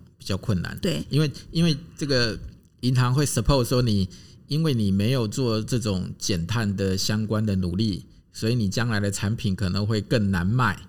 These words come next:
Speaker 2: 对。
Speaker 1: 或者你的，你将来可能要被负担的税会更高。
Speaker 2: 对。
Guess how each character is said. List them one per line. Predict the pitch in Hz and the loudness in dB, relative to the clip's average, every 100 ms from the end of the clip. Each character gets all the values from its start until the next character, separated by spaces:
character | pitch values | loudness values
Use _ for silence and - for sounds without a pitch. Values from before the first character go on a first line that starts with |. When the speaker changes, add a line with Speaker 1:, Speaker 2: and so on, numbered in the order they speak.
| - - | -20 -4
Speaker 2:
对。 | 170 156 | -2 -2
Speaker 1:
或 | 156 131 | -2 0
者 | 113 | 2
你 | 101 92 | 0 0
的， | 98 98 95 76 | 0 0 0 -2
你 | 98 | -4
将 | 92 117 123 | -2 0 0
来 | 107 | 0
可 | - | 0
能 | 92 95 | 0 2
要 | 110 104 | 0 0
被 | - 113 98 - - - - - | 0 0 0 -2 -10 -20 -16 -6
负 | 127 | -4
担 | 107 110 107 | 0 0 2
的 | 101 92 | 2 0
税 | 101 - 139 104 | -4 -2 2 2
会 | 110 | 2
更 | 104 107 | 0 0
高。 | 95 95 92 92 - - | 0 0 0 -4 -10 -2
Speaker 2:
对。 | 214 160 | 0 0